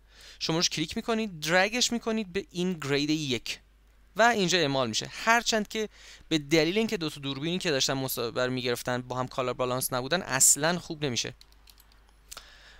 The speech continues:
به همین ترتیب شما می‌تونید هر کدوم از اینها رو که خواستید به اون، به اون یکی نسبت بدید. نکته جالبی که هست، اگر شما یه گرید رو روش کلیک بکنید و درگ بکنید روی یک گرید دیگه، تمام افکت ها کپی می‌شه.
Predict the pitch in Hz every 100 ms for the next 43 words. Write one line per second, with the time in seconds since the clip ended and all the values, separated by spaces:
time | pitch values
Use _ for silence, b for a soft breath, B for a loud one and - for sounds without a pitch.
0 | B B _ _ - 233 269 269 233 233
1 | - 196 196 - 202 202 - - - -
2 | - - - - 190 226 - 202 202 208
3 | 160 - 151 147 143 151 - 135 - 170
4 | 165 139 - 139 135 135 127 175 139 -
5 | 190 180 151 147 170 202 247 214 196 185
6 | - 185 180 - 170 170 190 165 160 196
7 | 170 160 139 131 156 208 151 139 131 -
8 | - 139 - 139 - 127 123 127 127 123
9 | 139 175 180 160 135 123 123 117 - 127
10 | 123 120 151 165 B B - - - 156
11 | 156 165 180 170 127 127 123 - 127 -
12 | - 120 - 123